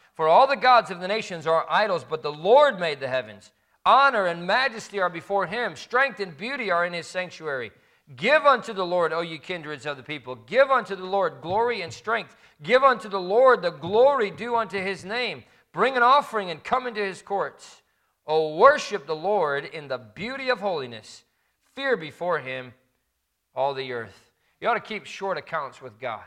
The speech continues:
He deserves to be praised. He deserves to have that honor. He deserves to have our thankfulness. And the way that we show our thankfulness is having a right relationship with him. You,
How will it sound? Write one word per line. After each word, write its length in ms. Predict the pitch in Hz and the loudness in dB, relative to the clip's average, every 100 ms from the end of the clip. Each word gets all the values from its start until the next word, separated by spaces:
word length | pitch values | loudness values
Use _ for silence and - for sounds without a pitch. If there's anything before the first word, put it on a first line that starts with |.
| _ _ _ | _ _ _
He 160 | 240 269 | -8 -6
deserves 840 | 185 180 127 127 208 202 147 113 | -6 -6 -6 -2 0 0 -2 -8
to 100 | - | -16
be 140 | 143 139 | -14 -14
praised. 420 | - 151 120 - _ | -8 -6 -6 -12 _
He 120 | - 233 | -12 -10
deserves 640 | 202 151 147 240 226 143 | -10 -10 0 2 2 0
to 140 | 170 | -4
have 200 | 160 165 | 0 0
that 180 | 147 143 | 0 -2
honor. 300 | 151 147 123 - - | 0 -2 -4 -12 -16
He 80 | 196 | -10
deserves 580 | 190 143 196 262 233 - | -8 -2 6 6 6 0
to 120 | 185 | 0
have 220 | 190 175 | 2 2
our 160 | 170 160 | 0 -2
thankfulness. 600 | - 208 175 170 147 160 | -2 -4 -4 -10 -10 -14
And 80 | |
the 60 | 151 | -12
way 240 | 151 247 | 0 2
that 160 | 247 202 | 2 0
we 80 | 175 | -10
show 240 | - 226 | -6 -2
our 100 | 196 | -2
thankfulness 640 | 170 233 233 208 170 156 - _ | 0 0 0 -4 -10 -10 -14 _
is 120 | 170 160 | -12 -2
having 320 | 214 226 190 | -2 0 -4
a 80 | 170 | -6
right 360 | 156 233 202 | 0 0 0
relationship 680 | 190 185 214 208 170 - 156 | -6 -6 -8 -8 -16 -16 -14
with 160 | 160 - | -12 -12
him. 200 | 156 113 _ _ _ _ - | -12 -14 _ _ _ _ -18
You, 400 | 220 285 214 | -10 -6 -6